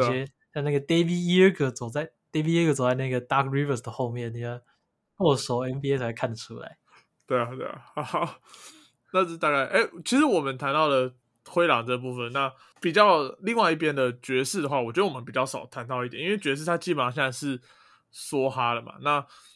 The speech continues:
Speaker 2: 呃，我先快速讲一下这笔交易。我其实觉得爵士他基本上稳赚不赔，因为他基本上就是拿到多，多张首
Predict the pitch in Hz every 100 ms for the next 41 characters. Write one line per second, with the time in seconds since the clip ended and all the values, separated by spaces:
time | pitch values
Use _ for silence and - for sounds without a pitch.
0 | _ _ _ _ _ _ _ _ - 127
1 | 120 120 135 165 254 240 220 135 147 156
2 | 131 120 123 120 117 202 190 123 120 113
3 | - 135 185 156 135 151 127 107 127 120
4 | 120 113 131 160 156 127 131 127 110 123
5 | 127 127 120 120 120 123 120 117